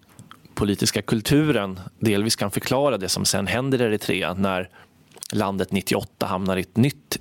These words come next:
krig med Etiopien. Ett krig som egentligen idag alla ser som onödigt. Det var ju bröder och systrar som nyss hade kämpat tillsammans. Men konflikter kring, eh, villkoren i hamnarna, konflikter kring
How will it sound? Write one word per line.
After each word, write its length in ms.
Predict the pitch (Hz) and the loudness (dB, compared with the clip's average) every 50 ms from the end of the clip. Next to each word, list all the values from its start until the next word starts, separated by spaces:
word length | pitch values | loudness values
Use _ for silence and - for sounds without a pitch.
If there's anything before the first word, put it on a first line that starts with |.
| - | -6
krig 380 | - - 95 92 90 92 101 - | -4 0 0 2 2 0 0 -2
med 100 | - 87 | -2 -4
Etiopien. 600 | - - - - - - - - - 50 52 110 - - - - - - - - - - | -2 -2 -2 -2 -4 -6 -6 -4 -4 -4 -4 -8 -12 -16 -16 -12 -10 -8 -8 -8 -6 -4
Ett 160 | - - - - | -4 -4 -2 0
krig 300 | - 107 101 104 101 - | 0 2 2 2 0 2
som 140 | 107 101 | 2 2
egentligen 460 | 95 95 113 113 - - 120 107 104 95 - - - - - | 2 2 0 0 0 0 0 -2 -2 -6 -10 -14 -20 -10 -4
idag 360 | - 113 98 110 107 110 110 | -4 -2 0 2 2 2 2
alla 140 | 98 92 92 | 2 0 -2
ser 220 | - - 98 98 - | -2 0 0 0 2
som 160 | - 101 107 | 2 2 2
onödigt. 720 | 113 101 80 95 123 147 147 - - - - - - - | 2 2 2 2 2 2 0 -2 -4 -8 -6 -8 -6 -2
Det 120 | - - - | 0 0 0
var 120 | - 117 | 2 0
ju 80 | 117 113 | 0 0
bröder 360 | - - 110 101 101 101 110 | 0 0 0 0 0 -2 -2
och 60 | 113 | 0
systrar 400 | - 107 107 - - - 139 127 | 2 2 2 0 0 -2 -2 -2
som 160 | 117 - 98 | -2 0 0
nyss 200 | 98 101 - - | 0 0 0 -2
hade 160 | - 101 98 | -2 0 0
kämpat 360 | 101 - 104 98 92 98 95 - | 0 0 0 -2 -4 -6 -4 -2
tillsammans. 640 | - - - 123 123 113 87 - - 123 - - - - - - - - - - | 0 0 0 0 0 -2 -4 -4 -4 -2 -4 -4 -4 -8 -14 -12 -12 -12 -6 0
Men 380 | - 110 104 98 98 95 90 - _ _ _ _ _ _ - - - - | 2 2 2 2 0 -4 -8 -12 _ _ _ _ _ _ -20 -12 -8 -6
konflikter 500 | - - 123 113 - 127 - - - 120 | -2 -2 -2 0 -2 -2 -2 -2 -4 -4
kring, 380 | 117 - - 110 110 107 107 110 | -4 -2 -2 0 0 0 0 -2
eh, 140 | 110 110 110 | -2 -4 -4
villkoren 600 | 113 123 - 113 104 - - - 120 107 104 104 | -2 0 0 0 0 -2 -2 -2 0 0 0 0
i 20 | |
hamnarna, 680 | 98 101 113 110 104 98 98 101 104 104 107 104 104 | 0 0 0 0 0 2 2 2 2 2 0 0 -2
konflikter 540 | 98 - - 107 - - 104 - - - - | -2 -2 -2 -2 0 -2 -4 -4 -4 -4 -4
kring 340 | - - 104 95 95 92 | -2 0 0 -2 -2 -4